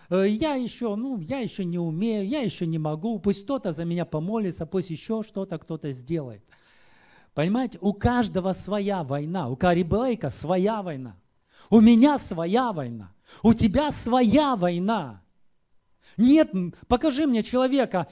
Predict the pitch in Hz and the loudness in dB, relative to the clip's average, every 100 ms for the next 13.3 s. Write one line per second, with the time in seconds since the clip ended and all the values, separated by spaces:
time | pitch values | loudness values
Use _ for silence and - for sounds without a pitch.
0 | - 180 233 226 208 147 233 294 240 202 | -6 0 0 2 0 2 2 4 2 0
1 | 202 240 233 202 208 208 156 185 180 156 | 2 4 4 4 2 0 0 -2 -2 -4
2 | 95 _ _ _ _ _ _ _ - _ | -8 _ _ _ _ _ _ _ -20 _
3 | - 139 240 262 - 262 277 294 170 107 | -6 -2 2 2 4 4 4 2 -2 -6
4 | 98 _ _ _ _ _ _ 180 226 311 | -14 _ _ _ _ _ _ -4 0 0
5 | - 302 330 262 240 320 269 247 233 277 | 2 2 4 2 2 2 2 0 0 0
6 | 269 202 156 220 247 240 233 285 277 _ | 0 -2 0 4 4 4 2 -2 -8 _
7 | _ _ _ _ _ _ 175 220 220 202 | _ _ _ _ _ _ 4 6 6 6
8 | 262 240 165 185 302 311 208 - 185 214 | 6 4 -2 -2 2 2 2 -4 -2 0
9 | 208 269 233 147 107 87 _ _ _ _ | 2 2 2 -2 -8 -18 _ _ _ _
10 | _ 202 233 - 302 254 233 196 269 240 | _ 0 2 2 0 0 -2 -2 2 2
11 | 143 113 - 98 120 175 233 254 247 254 | 0 -6 -14 -18 -8 -4 -2 -2 -2 -2
12 | 277 226 123 139 190 202 240 233 160 196 | -2 -2 -4 -4 -4 -2 -2 -2 -6 -4
13 | 214 196 | -4 -4